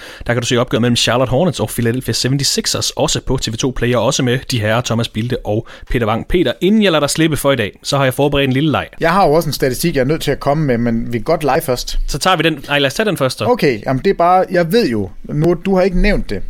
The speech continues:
Speaker 2: men jeg ved, du er klar over det, så det er kun af LeBron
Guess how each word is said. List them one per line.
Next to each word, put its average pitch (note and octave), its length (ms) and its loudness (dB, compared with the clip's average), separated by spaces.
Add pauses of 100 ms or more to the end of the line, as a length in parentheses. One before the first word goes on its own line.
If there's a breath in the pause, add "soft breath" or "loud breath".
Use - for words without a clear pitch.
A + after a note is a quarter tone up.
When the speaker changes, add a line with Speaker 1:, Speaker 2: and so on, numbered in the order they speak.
Speaker 2:
men C3 160 0
jeg C3+ 160 2
ved, F#3+ 120 4
du C#3 100 0
er B2 40 0
klar E3+ 240 2
over A2 220 2
det, - 80 -6
så A2+ 100 -4
det B2 100 -4
er A#2+ 40 -4
kun F3+ 280 0 (540)
af A2 420 0
LeBron A#2 340 0